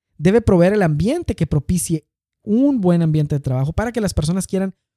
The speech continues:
formarse a sí mismas. Y eso es diferente, te das cuenta que es un, un pequeño cambio. Un centro de trabajo no es un centro de formación, es un centro de convivencia,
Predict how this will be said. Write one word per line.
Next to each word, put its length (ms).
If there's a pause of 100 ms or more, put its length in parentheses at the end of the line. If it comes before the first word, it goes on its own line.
(120)
formarse 640
a 60
sí 180
mismas. 760 (1000)
Y 100
eso 160
es 180
diferente, 680
te 140
das 120
cuenta 240
que 60
es 100
un, 160 (440)
un 120
pequeño 300
cambio. 420 (1700)
Un 140
centro 280
de 60
trabajo 460
no 140
es 120
un 100
centro 400
de 80
formación, 880 (1000)
es 120
un 100
centro 220
de 80
convivencia, 680